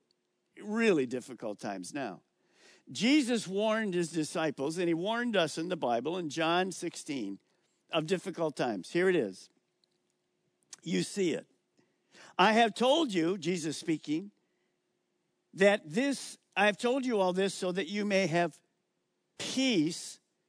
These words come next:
in me." Here on earth, where are we living? <laughs> We're on the earth. "Here on earth, you will have," I don't like the first word, but it's there, "many trials and sorrows.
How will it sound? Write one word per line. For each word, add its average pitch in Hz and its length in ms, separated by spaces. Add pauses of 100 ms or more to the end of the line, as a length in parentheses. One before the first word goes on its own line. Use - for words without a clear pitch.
(320)
in 139 180
me." 170 360 (580)
Here 277 340
on 233 240
earth, 202 520
where 180 240
are 233 80
we 269 200
living? 160 460 (680)
<laughs> - 0 (240)
We're 139 220
on 156 160
the 180 280
earth. 107 420 (640)
"Here 254 320
on 285 240
earth, 190 420 (360)
you 220 220
will 202 140
have," 185 480
I 139 120
don't 160 180
like 175 180
the 185 100
first 180 260
word, 208 260
but 175 100
it's 151 140
there, 175 340 (300)
"many 190 840 (440)
trials 196 680
and 175 200
sorrows. 101 580